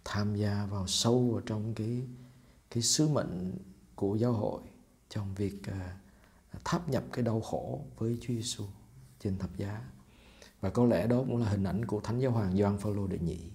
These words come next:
khi Ngài đối diện với căn bệnh Parkinson, rồi những năm cuối đời Ngài rất là yếu. Và Ngài sống cái đau khổ đó để chia sẻ cái đau khổ với những anh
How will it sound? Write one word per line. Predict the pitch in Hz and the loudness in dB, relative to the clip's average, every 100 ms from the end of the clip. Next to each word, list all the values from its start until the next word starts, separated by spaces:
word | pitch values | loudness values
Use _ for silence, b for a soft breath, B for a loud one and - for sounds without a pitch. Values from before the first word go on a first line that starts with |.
| - - | -16 -20
khi | - - 98 | -8 -4 -2
Ngài | 95 85 85 92 B B B B - | -2 -4 -6 -8 B B B B 0
đối | 104 123 | 4 4
diện | 120 98 | 2 0
với | 110 | -4
căn | 110 101 98 | -2 -2 -2
bệnh | - 95 95 | -4 -6 -6
Parkinson, | 113 110 113 98 110 107 107 101 101 | -4 -2 -2 0 0 0 -2 -4 -4
rồi | 95 90 95 - - - - - | -6 -8 -10 -14 -18 -20 -18 -8
những | 107 101 110 | -4 -2 0
năm | 107 101 | 0 2
cuối | 110 127 | 4 6
đời | 110 90 | 4 2
Ngài | 87 | 0
rất | 87 120 | -2 -4
là | 92 | -6
yếu. | 113 123 165 170 175 - B B B B B B _ | -4 -2 -2 -4 -8 -14 B B B B B B _
Và | 98 92 92 90 90 87 85 85 - - - - | -2 -2 -2 -4 -6 -6 -8 -14 -20 -20 -20 -16
Ngài | 147 110 92 | -4 0 2
sống | - - - 139 | 0 2 4 6
cái | 165 | 6
đau | 127 107 | 4 2
khổ | - 73 - | 2 0 0
đó | 120 120 - - - | -2 -4 -10 -16 -12
để | 101 | -10
chia | - 113 98 | 2 4 4
sẻ | 92 98 | 2 0
cái | 120 | 0
đau | 110 107 | 0 -2
khổ | - - 101 | -2 -6 -4
với | 117 117 120 131 131 | -4 -2 -2 -2 -2
những | 92 - | -2 -2
anh | 98 | -4